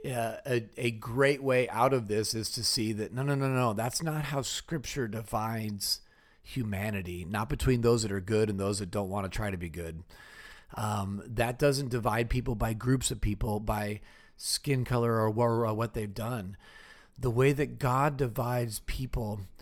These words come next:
is between us and him. The, this is cut vertically, not horizontally. And, and so we, we are all in this same boat, and we all need forgiveness, and we're all the same, and we have, all <laughs> have the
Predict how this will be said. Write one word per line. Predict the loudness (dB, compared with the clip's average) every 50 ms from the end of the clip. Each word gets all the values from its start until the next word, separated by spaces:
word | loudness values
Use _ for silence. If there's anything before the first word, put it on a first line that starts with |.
| -20 -20 -20 -20 -6
is | -2 0 0 0
between | -2 -4 -6 -6 -4 -2 -2 -2 0 -2 -6 -6 -6 -4
us | -2 0 0 0 2 2 2 0 0
and | -4 -2 -2 -2
him. | -4 -4 -6 -6 0 2 2 2 2 0 -4 -8 -8 -10 -12 -14 -20 _ _ _ -14
The, | -12 -6 0 0 0 0 0 -6 -16
this | -20 -16 -14 -6 0 0 2 2 2
is | 0 0 -2 -2
cut | -2 -2 -2 -2 -2 -2 -6 -8 -4
vertically, | -2 0 2 0 0 -2 -2 -4 -4 -4 -2
not | -2 -2 -4 -2 -4 -4 -8
horizontally. | -10 -4 0 0 0 0 0 -4 -4 -4 -6 -6 -8 -10 -12 -14 -16 -18 -20 -20 _ -20 _ _ _ _ _ -14 -14 -12 -8
And, | -4 -2 -2 -2 -2 -4 -8 -12 -20 -20 -20 -20 -20 -20 -20 -10 -2
and | -2 0 2 4
so | 6 6 8 8 8 8 6 4 2 -2 -10 -8
we, | -2 2 4 6 6 4 2 -2 -8 -14 -12
we | -10 -6 -2 2 4 4 4 4 2 2
are | 2 2 2 0 0 0
all | 0 2 2 4 4 4 4 2 2
in | 2 2 2 2
this | 0 0 2
same | 2 2 2 2 0 -2 -2 -2
boat, | 0 2 2 2 2 0
and | 0 -4 -2 0
we | -2 -2 -2
all | -2 0 2 2 4 4 2
need | 2 0 -2 -2 -4
forgiveness, | -6 -8 -8 -6 -4 -4 -4 -4 -4 -4 -6 -6 -6 -6
and | -6 -4 -2
we're | -2 -4 -4 -4
all | -4 -4 -2 -2 -2 -2
the | -2 -2
same, | 0 0 0 0 0 0 0
and | -2
we | -2 0 0
have, | -2 -2 -4 -2
all | 0 0 0 0
<laughs> | -2 -4
have | -4 -2
the | -2